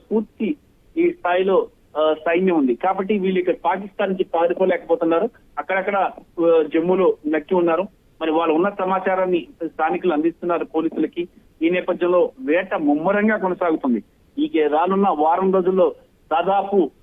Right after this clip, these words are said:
వందకు మంది పైగా ఉగ్రవాదులను మట్టుపెట్టే అవకాశం అయితే కనిపిస్తుంది. మరి చాలా మంది, రెండు వందల వరకు ఉగ్రవాదులు ఉండొచ్చు, ఆ, కాశ్మీర్ లో ఇంకా అని చెప్పేసి నిఘా వర్గాలకు సమాచారం అందుతుంది. ఈ నేపథ్యంలో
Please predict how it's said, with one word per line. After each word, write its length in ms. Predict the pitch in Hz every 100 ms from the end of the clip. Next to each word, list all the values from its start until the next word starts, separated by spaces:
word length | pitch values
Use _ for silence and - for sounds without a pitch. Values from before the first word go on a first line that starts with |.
| -
వందకు 340 | 165 196 208
మంది 220 | 208 190 190
పైగా 280 | 180 175
ఉగ్రవాదులను 540 | 170 156 175 175 165 165
మట్టుపెట్టే 480 | 156 - 160 - 156
అవకాశం 380 | 151 143 -
అయితే 140 | 147 135
కనిపిస్తుంది. 600 | 147 135 143 170 165 269 _ _ -
మరి 200 | 165 175 165
చాలా 160 | 175
మంది, 220 | 190 190 165
రెండు 200 | 170 185
వందల 240 | 185 185
వరకు 240 | 190 202
ఉగ్రవాదులు 420 | 175 175 185 180 170
ఉండొచ్చు, 500 | 165 190 190 190 165 _ _ -
ఆ, 340 | 165 160 156 151
కాశ్మీర్ 360 | 165 165 175 170
లో 100 | 180
ఇంకా 320 | 156 175 156 -
అని 120 | 156 160
చెప్పేసి 480 | 160 156 165 143 - _ _ 147
నిఘా 180 | 151 175
వర్గాలకు 420 | 170 175 165 160
సమాచారం 540 | 160 156 165 170 160
అందుతుంది. 380 | 160 165 165 220 - _ 160
ఈ 100 | 190
నేపథ్యంలో 800 | 208 208 196 196 190 208 226